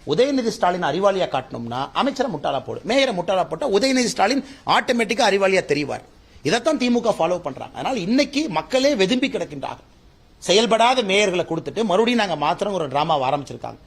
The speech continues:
அவங்க இந்த கட்சியா, இந்த குரூப்பா, அந்த குரூப்பா, அதுக்குள்ள போக விரும்பலீங்கன்னா நீங்க அந்த அடிப்படையில பார்த்தா தூத்துக்குடியில இருந்து ஆரம்பிக்கணும்.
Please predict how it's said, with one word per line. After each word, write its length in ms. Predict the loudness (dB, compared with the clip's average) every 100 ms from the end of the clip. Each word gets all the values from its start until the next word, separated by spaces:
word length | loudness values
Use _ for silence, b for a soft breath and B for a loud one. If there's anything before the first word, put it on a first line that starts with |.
| b b -2
அவங்க 220 | 0 0
இந்த 160 | -2
கட்சியா, 340 | -2 -2 2 2
இந்த 220 | 2 -2
குரூப்பா, 240 | -2 -2
அந்த 220 | -2 0 -2
குரூப்பா, 220 | -2 -2
அதுக்குள்ள 240 | -2 -4
போக 360 | -4 -2 -2 -2
விரும்பலீங்கன்னா 500 | 0 -2 -4 -6 -10 b b b b
நீங்க 160 | -4 -2
அந்த 240 | 2 2
அடிப்படையில 380 | 2 0 0 0
பார்த்தா 340 | -2 -2 -2 -2
தூத்துக்குடியில 340 | -2 0 0
இருந்து 200 | 0 2
ஆரம்பிக்கணும். 460 | 2 0 -6 -14